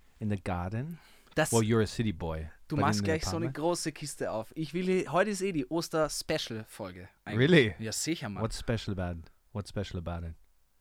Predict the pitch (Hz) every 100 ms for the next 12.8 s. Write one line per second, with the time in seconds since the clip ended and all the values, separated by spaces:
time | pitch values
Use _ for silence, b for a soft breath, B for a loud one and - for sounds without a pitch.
0 | _ - - 101 98 87 - - 98 160
1 | 151 - 92 104 101 101 92 101 110 107
2 | 98 101 90 90 - 101 87 - - 95
3 | 90 90 - - 113 104 135 107 196 117
4 | 95 - 85 - 90 85 82 _ _ _
5 | 113 - 131 98 - _ 117 - 82 -
6 | _ - _ 117 - - _ _ - -
7 | 147 - 113 101 98 - 104 95 - -
8 | _ - 87 85 90 92 - 90 85 85
9 | 82 _ _ _ _ - - - - -
10 | 113 107 - - - 135 165 95 98 101
11 | 107 110 117 _ _ _ _ 95 98 92
12 | 92 90 85 - 85 76 73 -